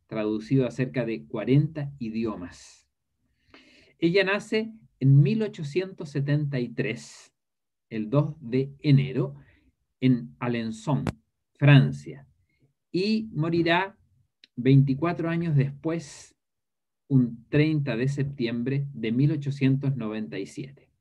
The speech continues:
Si bien muere el treinta de septiembre, la iglesia la celebra todos los primeros de octubre. Siempre celebramos su entrada al cielo.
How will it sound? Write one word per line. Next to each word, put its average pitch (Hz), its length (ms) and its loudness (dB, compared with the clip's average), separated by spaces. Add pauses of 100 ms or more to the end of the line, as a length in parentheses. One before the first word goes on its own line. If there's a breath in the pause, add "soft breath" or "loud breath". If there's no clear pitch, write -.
Si - 180 4
bien 175 300 4
muere 147 220 6
el 139 120 4
treinta 170 280 -2
de 160 80 0
septiembre, 214 800 -4
la 117 120 -6
iglesia 143 800 0
la 110 140 -6
celebra 143 560 2
todos 143 220 6
los 131 140 4
primeros 120 640 -2
de 107 160 -4
octubre. 76 640 -8 (1080)
Siempre 143 460 6
celebramos 135 560 4 (120)
su - 160 -10
entrada 127 680 -2
al 107 200 -8
cielo. - 460 -12